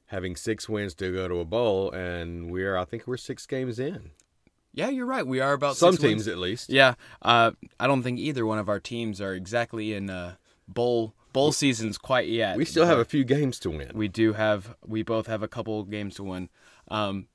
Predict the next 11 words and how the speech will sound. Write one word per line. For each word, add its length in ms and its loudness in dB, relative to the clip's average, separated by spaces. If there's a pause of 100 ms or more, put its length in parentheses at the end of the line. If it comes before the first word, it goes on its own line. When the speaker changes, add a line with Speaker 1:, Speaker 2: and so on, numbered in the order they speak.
(120)
Speaker 2:
but 320 0 (420)
natural 460 0
part 420 -2 (120)
of 280 -4
Southern 400 -6
life 300 -6
is 160 -10
college 260 -4
football. 540 -4
It's, 380 -10
um, 340 -6